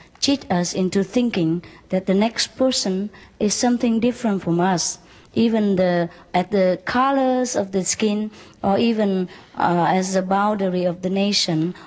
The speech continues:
or even as the different opinions, we think he's different. We have to kill him in order to, to have the, the, the mo-, monopoly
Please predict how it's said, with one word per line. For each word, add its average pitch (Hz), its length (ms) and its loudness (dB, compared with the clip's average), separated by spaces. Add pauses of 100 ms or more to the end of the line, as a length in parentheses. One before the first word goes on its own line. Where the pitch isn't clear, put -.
or 214 100 2
even 262 300 2
as 233 220 0
the 233 120 0
different 277 440 -2
opinions, 233 720 0
we 208 120 -2
think 285 300 0
he's 262 180 -2
different. 185 480 -2
We 233 180 2
have 262 200 0
to - 20 -4
kill 330 260 0
him 170 260 -2 (340)
in 233 160 2
order 277 200 2
to, 226 220 0 (120)
to 240 120 -2
have 240 280 0
the, 214 200 0 (300)
the, 202 140 0
the 196 180 2
mo-, 220 380 0
monopoly 240 880 -2